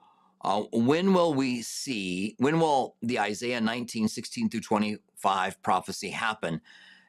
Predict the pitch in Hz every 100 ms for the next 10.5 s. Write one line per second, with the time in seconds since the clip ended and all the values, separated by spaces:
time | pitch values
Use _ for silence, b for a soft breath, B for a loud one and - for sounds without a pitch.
0 | - 101 - 110 101 98 95 98 - -
1 | - - - B B B B B B B
2 | _ _ - 123 131 123 123 120 113 143
3 | 185 175 - 156 107 82 - - 98 92
4 | 90 - 98 98 98 107 110 _ _ 101
5 | 110 117 123 139 151 - _ _ _ _
6 | - 113 107 113 120 - 175 _ _ _
7 | _ - 135 139 110 - - - - 123
8 | 143 - 147 127 113 - 127 - 110 98
9 | 98 120 120 - 135 - 113 117 - 120
10 | 110 110 107 117